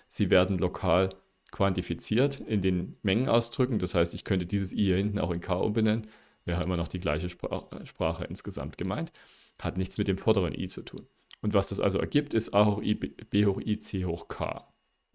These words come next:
Umgekehrt kann ich auch das A vorne an B hoch I, C hoch I anhängen. Und Sie sehen, da entsteht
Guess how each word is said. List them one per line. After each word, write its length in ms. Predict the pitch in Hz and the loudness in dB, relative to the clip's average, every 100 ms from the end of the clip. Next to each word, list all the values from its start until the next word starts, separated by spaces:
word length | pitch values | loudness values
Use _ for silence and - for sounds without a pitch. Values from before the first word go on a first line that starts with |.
| _ _ - - - _ _ _ | _ _ -20 -20 -20 _ _ _
Umgekehrt 500 | - 135 190 190 - | 4 6 6 6 2
kann 220 | - 127 117 | 2 2 2
ich 140 | 110 | 4
auch 160 | 92 - | 2 4
das 280 | 95 - | 2 4
A 200 | 98 143 | 4 4
vorne 580 | 170 - 135 120 117 135 - | 2 2 4 4 2 -2 -4
an 200 | 101 98 | -2 2
B 200 | 104 107 | 2 4
hoch 160 | 120 113 | 2 -2
I, 200 | - 107 | -2 -2
C 240 | - 143 | 0 0
hoch 120 | 101 | 0
I 220 | - 87 - | -2 -4 -4
anhängen. 360 | 90 98 - | -4 -4 0
Und 140 | 113 107 | 0 0
Sie 80 | |
sehen, 280 | 90 92 104 | -2 -2 2
da 120 | 104 | 2
entsteht 460 | 110 107 104 101 | 2 0 0 -2